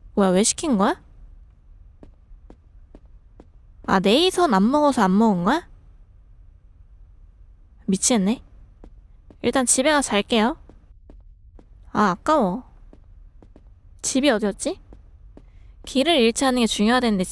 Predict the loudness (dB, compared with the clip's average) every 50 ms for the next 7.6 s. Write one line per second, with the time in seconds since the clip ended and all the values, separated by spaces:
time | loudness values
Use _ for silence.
0 | -10 -6 -2 -2 -2 0 -2 -4 -4 -2 -2 0 0 0 0 0 0 0 0 -2
1 | -2 -4 -4 -6 -6 -8 -8 -12 -20 -20 -20 -20 -20 -20 -20 -20 -20 -20 -20 -20
2 | -20 -20 -20 -20 -20 -20 -20 -20 -20 -20 -20 -20 -20 -20 -20 -20 -20 -20 -16 -4
3 | -2 -2 -2 0 0 0 0 0 0 -2 0 -2 -2 -2 -2 -2 -4 -4 -6 -18
4 | -20 -20 -20 -20 -20 -20 -20 -20 -20 -20 -20 -20 -20 -20 -20 -20 -14 -4 0 2
5 | 2 2 2 0 0 0 0 -2 -4 -6 -20 -20 -20 -20 -20 -20 -20 -20 -20 -20
6 | -16 -16 -16 -16 -14 -14 -12 -8 -4 0 0 2 4 2 2 2 2 2 0 0
7 | 0 0 0 0 0 0 0 -2 -2 -4 -8